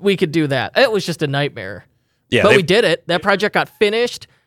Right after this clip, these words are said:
Speaker 1: published, delivered. It's still live today.
Speaker 2: It's still live today. And I mean, and another reason why that was such a n-,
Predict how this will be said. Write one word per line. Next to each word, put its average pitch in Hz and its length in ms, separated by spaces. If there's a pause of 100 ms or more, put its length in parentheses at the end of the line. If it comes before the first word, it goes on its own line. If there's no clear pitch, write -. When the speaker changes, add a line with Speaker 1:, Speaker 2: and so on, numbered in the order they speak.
(320)
Speaker 1:
published, 208 560
delivered. 190 580
It's - 100
still 208 220
live 165 200
today. 139 200
Speaker 2:
It's 131 120
still - 160
live 107 200
today. 87 340 (100)
And 139 140
I 147 80
mean, 147 240
and 135 140
another 151 320
reason 110 480
why 107 220
that 98 200
was 101 120
such 104 180
a 90 60
n-, 92 100